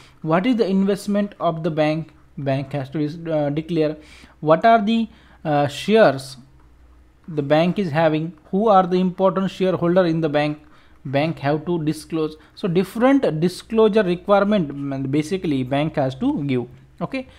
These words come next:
and generally bank is disclosing all data in their financial or the quarterly results or the annual results. Now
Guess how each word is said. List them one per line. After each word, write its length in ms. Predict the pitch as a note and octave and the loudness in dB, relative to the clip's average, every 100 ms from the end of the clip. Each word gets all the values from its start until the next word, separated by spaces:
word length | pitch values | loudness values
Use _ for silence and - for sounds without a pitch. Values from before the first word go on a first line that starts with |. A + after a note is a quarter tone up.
| - - | -20 -8
and 240 | E3 D3+ | -4 -2
generally 340 | D3+ G3+ A3+ C4 | 0 2 2 2
bank 320 | F3+ G3+ G#3 | 2 2 0
is 100 | A3+ | 0
disclosing 520 | G3+ - A3+ A3 A3+ | -2 -4 0 2 2
all 240 | F3 E3+ F#3+ | 2 4 4
data 280 | F3 D3+ D3 | 2 0 0
in 160 | D3+ | 0
their 220 | D3 D3 D3+ - _ | 0 -2 -4 -20 _
financial 680 | - D#3+ D#3+ E3 - F3+ C#3 - | -4 0 2 0 -2 -2 -4 -2
or 200 | D3 C#3 | 0 0
the 260 | G3+ C#4 - _ _ | 0 -4 -6 _ _
quarterly 640 | C#3+ C#3+ C#3+ C3+ D3+ A#3+ - | 0 2 2 0 0 -4 -6
results 600 | C3 C3+ B2 A#2+ A2 - | -4 -4 -4 -8 -8 -14
or 160 | - D#3 | -4 -2
the 140 | F#3+ B2+ | -2 -2
annual 300 | C3+ C#3+ F3 | -2 -2 -2
results. 480 | D3 A#2 A2+ B2 - _ _ _ _ _ - - _ _ | -4 -4 -4 -6 -18 _ _ _ _ _ -20 -20 _ _
Now 460 | A3 B3+ A3 A#3+ | 0 2 2 0